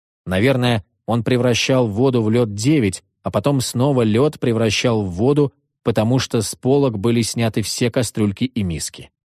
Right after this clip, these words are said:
Там же валялся термометр. Должно быть, старик измерял какую-то температуру.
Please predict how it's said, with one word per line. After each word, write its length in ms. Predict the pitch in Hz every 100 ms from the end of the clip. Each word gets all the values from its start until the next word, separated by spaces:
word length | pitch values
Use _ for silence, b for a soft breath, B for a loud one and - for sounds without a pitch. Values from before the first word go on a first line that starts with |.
| _ _ _
Там 220 | - 160 156
же 100 | 160
валялся 560 | 156 156 156 - 151
термометр. 840 | 139 - 135 139 165 110 82 78 - _ _ _
Должно 360 | 90 95 92 135
быть, 140 | 127
старик 380 | - 113 127 127
измерял 400 | 117 107 113 120
какую-то 420 | 110 95 107 98
температуру. 800 | 95 107 98 104 101 113 104 67